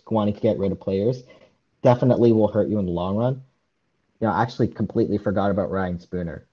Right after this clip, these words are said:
Ryan Spooner as well. Um, so probably what Benning saw was that, you know, if I buy out another bad player, we're just kicking the can down the road again. Sometimes you just gotta take your medicine when it comes to some bad contracts.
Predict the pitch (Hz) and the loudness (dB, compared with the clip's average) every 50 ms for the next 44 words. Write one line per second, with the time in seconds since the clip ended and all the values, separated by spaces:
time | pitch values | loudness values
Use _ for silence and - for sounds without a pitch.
0 | _ _ 110 120 117 107 107 - - 117 107 101 92 85 85 85 - 85 90 90 | _ _ 2 2 2 2 2 0 0 0 0 0 0 -2 -4 -6 -6 -6 -4 -4
1 | 87 80 73 - - - - - - _ _ - 82 90 87 87 85 85 87 85 | -4 -6 -8 -10 -14 -18 -20 -20 -20 _ _ -6 -4 -4 -4 -4 -4 -6 -8 -8
2 | 80 87 92 98 95 _ _ _ _ _ _ _ _ _ _ - _ _ - - | -10 -10 -10 -12 -14 _ _ _ _ _ _ _ _ _ _ -20 _ _ -10 0
3 | - 123 117 107 104 101 - - - - _ _ _ _ _ _ _ _ _ _ | 2 4 6 6 4 2 0 -2 -8 -18 _ _ _ _ _ _ _ _ _ _
4 | _ _ _ - - 139 127 135 143 147 143 143 143 135 131 117 - - 110 107 | _ _ _ 2 6 6 8 8 8 8 6 6 6 6 6 4 4 2 0 2
5 | 113 117 117 117 - - 110 101 104 107 110 110 110 104 95 90 - - 95 92 | 2 2 2 0 0 -2 0 2 2 2 2 2 0 0 -2 -2 -4 -6 -4 -4
6 | 90 90 - - _ _ _ _ 107 104 98 98 - 117 - 135 127 123 131 127 | -4 -6 -8 -12 _ _ _ _ -4 -4 -4 -4 -6 -2 2 2 4 6 6 6
7 | 127 127 131 131 123 117 110 110 107 110 104 92 104 101 98 95 - - 101 101 | 8 8 8 6 6 6 4 2 2 0 0 0 -2 -2 -4 -4 -6 -4 -4 -4
8 | 92 87 85 85 85 95 - _ _ _ _ 117 120 - 120 110 - - 123 107 | -2 -4 -6 -10 -12 -16 -20 _ _ _ _ -2 -2 0 -2 -4 -4 -6 -6 -6
9 | - 107 95 87 95 - - 104 101 98 90 92 90 92 87 85 98 98 95 92 | -4 -6 -8 -8 -10 -10 -10 -8 -6 -6 -6 -6 -8 -10 -8 -6 -6 -6 -4 -6
10 | 90 85 87 87 85 85 85 90 - _ _ _ _ _ _ _ _ _ _ - | -6 -8 -10 -10 -10 -12 -14 -16 -18 _ _ _ _ _ _ _ _ _ _ -10
11 | - 135 120 113 - 127 113 110 107 98 110 107 - - 107 104 101 95 - - | -6 -4 -4 -4 -2 -4 -4 -2 -4 -4 -4 -6 -6 -4 -2 -2 -2 -2 -4 -6
12 | 101 98 - 90 90 92 92 92 95 - - 95 85 82 82 87 101 - _ - | -6 -6 -6 -8 -8 -8 -8 -8 -10 -10 -12 -12 -12 -12 -14 -18 -20 -20 _ -10
13 | 98 95 92 - 104 92 87 - - 87 - - 90 82 80 82 85 85 - - | -10 -10 -8 -8 -10 -10 -10 -10 -12 -12 -10 -10 -8 -8 -8 -8 -8 -10 -10 -12
14 | 85 87 85 - 76 73 78 - - - - - | -12 -12 -12 -12 -12 -12 -12 -12 -14 -16 -20 -20